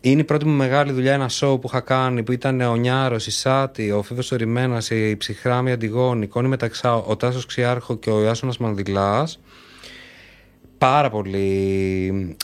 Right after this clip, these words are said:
ωραίο show είχαμε κάνει. Και η δεύτερη ήταν η απλή μετάβαση στο Εθνικό, ε, του Καραμουρατίδη και του Ευαγγελάτου, που ήταν, ε, με τη Μαρίζα Ρίζου, τον Ασπιώτη, τη Μαρίτη Διακοπαναγιώτου,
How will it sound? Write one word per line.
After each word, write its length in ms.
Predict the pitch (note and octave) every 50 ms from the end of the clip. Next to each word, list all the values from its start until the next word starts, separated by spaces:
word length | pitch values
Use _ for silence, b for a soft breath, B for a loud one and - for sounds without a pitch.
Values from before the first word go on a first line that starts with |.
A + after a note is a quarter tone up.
| - -
ωραίο 960 | A#2 A2 A2 A2 G#2 G#2 G2+ G2 G2 G2 G2 G2 G2 F#2+ G2 F#2+ F#2+ F#2+ F#2+ G2+
show 460 | - - A2 G2+ G2 F#2+ F#2 F#2+ G2
είχαμε 240 | G2 - G2 F#2 F#2
κάνει. 440 | F2+ F#2 F2+ F2+ G2 A#2+ E3+ G#3+ A3 B B B B -
Και 380 | - - D3+ C#3+ C#3 C#3 C#3 C3+
η 60 | C3+
δεύτερη 640 | C3 A#2+ C#3 D3 D3+ D3+ - - E3+ E3 E3 E3 E3
ήταν 260 | D#3+ - E3+ E3 D#3+
η 40 | D3+
απλή 180 | C#3 D3+ D#3
μετάβαση 400 | D3+ C#3+ - D3 C#3+ C#3+ C#3+ -
στο 120 | - - C3+
Εθνικό, 680 | A#2+ - A#2 G#2 - - A2+ A2+ B2 D3 F3 G#3 G#3 B B B B B B B -
ε, 220 | - C3 C3 B2+ B2+
του 180 | B2+ C3 A#2+
Καραμουρατίδη 540 | A2+ B2+ A#2 A#2+ A#2 A2+ A#2 A2+ - C3+ C3
και 80 | C3+ A#2+
του 80 | A#2
Ευαγγελάτου, 760 | G#2+ G#2 G2+ G2 G#2 G#2 A2 A2 A2+ A#2+ A#2+ - F3+ F#3+ F#3+ -
που 100 | - D3+
ήταν, 300 | D3+ D3 - D#3 D3+ D3+
ε, 200 | D3 D3 C#3+ C#3+
με 140 | C#3 C#3 C3+
τη 220 | B2 - - B2+ A#2+
Μαρίζα 340 | A#2+ A#2+ A#2+ B2 A#2+ A2+ G#2+
Ρίζου, 200 | A#2+ C3+ C3 C3
τον 160 | - A#2 G#2+
Ασπιώτη, 540 | G#2+ G#2 - - - C3+ C#3+ C#3+ - D3+ D3+
τη 100 | C3+ C3
Μαρίτη 260 | B2 A#2+ A#2+ A#2 A#2+
Διακοπαναγιώτου, 880 | A#2+ A2+ A#2 - - G#2+ G#2+ G#2 G#2 A#2 B2+ C#3+ C#3+ - D#3+ D#3 D3